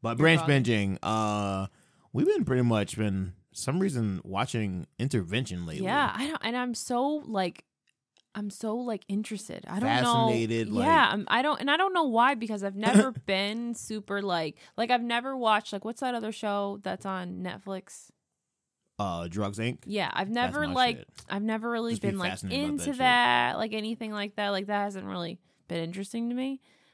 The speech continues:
Speaker 2: But this, for what, I don't know what it is.
Speaker 1: Just seeing people's behaviors when they, you know, they just, that
Speaker 2: Yeah.
Speaker 1: they will not give up addiction and everything is wild. Like, the first one we watched, like, randomly,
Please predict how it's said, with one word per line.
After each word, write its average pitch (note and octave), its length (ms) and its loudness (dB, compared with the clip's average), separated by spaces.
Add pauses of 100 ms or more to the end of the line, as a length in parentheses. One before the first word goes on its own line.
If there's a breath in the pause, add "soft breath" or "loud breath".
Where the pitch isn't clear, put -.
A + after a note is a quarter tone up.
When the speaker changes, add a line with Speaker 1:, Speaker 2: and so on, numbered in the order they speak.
(160 soft breath)
Speaker 2:
But G3+ 260 -2
this, G#3+ 220 0
for D#4 140 -2
what, C#4 220 -2
I G3+ 120 0
don't C#4 160 -8
know C4 120 -2
what G3 260 -2
it F#3 220 -8
is. F3+ 680 -8
Speaker 1:
Just C3+ 220 -2
seeing C3+ 160 0
people's C3 220 2
behaviors G2+ 680 -4
when F#2+ 140 -6
they, F#2 120 -4
you G2 120 -4
know, F#2 140 -4
they F2 180 -8
just, F3+ 360 -8
that A3+ 60 0
Speaker 2:
Yeah. F#4+ 480 0
Speaker 1:
they A2+ 80 0
will A2 120 0
not G#2 360 -4
give G#2 140 -6
up F2+ 100 -8
addiction G2 500 -6
and G2+ 140 -6
everything G2+ 380 -4
is E2 140 -8 (160)
wild. F2 440 -6
Like, F2 120 -10
the G#2+ 80 -10
first C3+ 220 0
one C3+ 100 0
we B2 60 0
watched, A2 600 -2
like, F#2+ 160 -6
randomly, G#2 720 -4